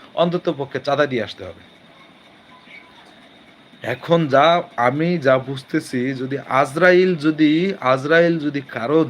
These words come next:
জান কবজ করতে বাংলাদেশের কোনো মানুষের জান কবজ করতে আসে, তাহলে সরকারি ও দলীয় লোককে চাঁদা দিয়ে তারপরে জান কবজ করতে হবে। এই ধরনের সিস্টেম তৈরি হয়ে যাইতেছে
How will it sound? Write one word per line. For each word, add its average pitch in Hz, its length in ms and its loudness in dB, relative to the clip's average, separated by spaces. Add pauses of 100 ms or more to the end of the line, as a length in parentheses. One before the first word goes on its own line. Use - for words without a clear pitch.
(100)
জান 135 280 0
কবজ 160 340 -2
করতে 135 280 -6
বাংলাদেশের 131 680 -4 (100)
কোনো 139 200 -8
মানুষের 127 500 -6
জান 123 320 -2
কবজ 131 300 -8
করতে 101 280 -14
আসে, 156 300 -2 (300)
তাহলে 165 380 2
সরকারি 175 640 2
ও 165 40 0
দলীয় 147 340 -2
লোককে 135 600 -6 (320)
চাঁদা 143 280 -2
দিয়ে 139 200 -4
তারপরে 117 460 -10
জান 107 280 -8
কবজ 98 240 -16
করতে 101 260 -20
হবে। 110 240 -10 (380)
এই 240 260 2
ধরনের 160 360 2
সিস্টেম 143 520 -4
তৈরি 147 300 -2
হয়ে 117 180 -4
যাইতেছে 120 440 -8